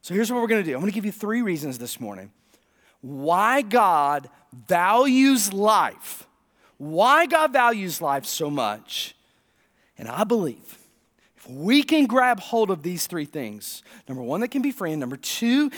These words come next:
it can give us an incredible defense that is educated in not just those fundamentalist grunts when people ask us the hard questions. And it can set us on a path to give life to other people. So here we go. Number one, why does God love life?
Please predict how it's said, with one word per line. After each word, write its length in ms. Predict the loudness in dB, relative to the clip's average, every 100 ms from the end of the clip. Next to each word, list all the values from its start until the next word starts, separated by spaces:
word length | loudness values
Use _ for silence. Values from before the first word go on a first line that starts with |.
| -10
it 100 | -8
can 140 | -6
give 360 | -8 -4 0 2
us 140 | 2
an 80 | 0
incredible 760 | -6 -6 -2 4 4 4 0 -2
defense 480 | -2 2 2 2
that 260 | -6 -2 0
is 160 | 0 -2 4
educated 800 | 6 4 2 0 2 4 2
in 80 | 2
not 280 | 4 6 4
just 180 | 2 2
those 180 | 2 4
fundamentalist 720 | 2 4 4 4 4 2 0
grunts 640 | 0 4 6 4 0 -8 -6 0
when 140 | 4
people 220 | 4 6
ask 300 | 6 4 2
us 140 | 0 2
the 100 | 4
hard 240 | 4 2
questions. 760 | 4 2 2 -2 -6 -6 -8 -12 _ _ _ _ _ _ _
And 80 | -8
it 80 | -8
can 140 | -6
set 260 | -4 -2 -2
us 160 | -2
on 120 | -4 -10
a 40 |
path 320 | -8 -8 -8
to 80 | -10
give 220 | -14 -12
life 800 | -8 -8 -8 -10 -14 -16 -16 -18 _ _ _ _
to 140 | -16 -12
other 220 | -12 -12
people. 560 | -10 -8 -8 -14 _ _ _ _ _ _ _
So 120 | -8
here 120 | -4
we 60 | -2
go. 120 | -2
Number 200 | -2 -2
one, 400 | -2 -4 -6 -10 -18 _ _ _ _ _ _ -6
why 160 | -2
does 120 | -2
God 220 | -2 -2 -2
love 180 | -6
life? 480 | -6 -6 -8 -16 -20